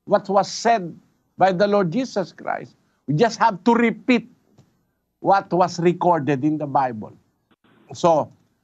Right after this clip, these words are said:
if there is a church that should exist now, it is the church that have been recorded in the Bible. And we do not have to establish another church now. We just have to affiliate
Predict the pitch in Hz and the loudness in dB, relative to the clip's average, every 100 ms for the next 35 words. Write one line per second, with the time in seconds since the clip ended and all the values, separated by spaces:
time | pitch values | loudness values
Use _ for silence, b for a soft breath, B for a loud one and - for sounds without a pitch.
0 | _ 180 175 127 147 170 165 143 165 - | _ -2 0 0 0 0 -2 -2 -8 -4
1 | 214 214 214 156 - 165 147 170 120 - | -2 -2 -2 -4 0 -2 0 -4 -4 -2
2 | 240 240 - 160 180 190 139 175 247 _ | 0 0 -2 0 2 2 0 -4 -12 _
3 | _ _ _ _ 190 190 - 208 147 160 | _ _ _ _ -6 -6 -4 -4 -4 -4
4 | 180 - - 202 190 - - 123 - - | -6 -4 -2 0 0 -6 -12 -4 -4 -2
5 | 151 156 151 135 131 233 262 240 214 165 | -2 -2 -4 -8 -4 -2 -2 -2 -2 2
6 | 190 160 160 151 165 160 123 104 104 131 | 2 2 0 0 0 0 0 -2 -4 -10
7 | - _ _ _ _ _ _ 147 180 185 | -12 _ _ _ _ _ _ -2 0 0
8 | 156 135 _ - 165 214 240 247 254 202 | -2 -8 _ -4 0 2 2 2 0 -2
9 | 226 262 233 - 240 240 214 240 - 208 | -2 -2 -4 -2 -2 0 0 -2 -4 -4
10 | 214 208 214 202 - 208 151 - 170 175 | -2 0 -2 -4 -4 -6 -6 -6 0 0
11 | 160 196 185 _ _ _ _ _ - 208 | 0 -6 -16 _ _ _ _ _ -6 -2
12 | 196 247 - 240 220 170 - 180 180 233 | 0 -2 -2 -2 -2 -4 -2 -2 0 -2
13 | 233 214 196 170 - | 0 2 2 0 -4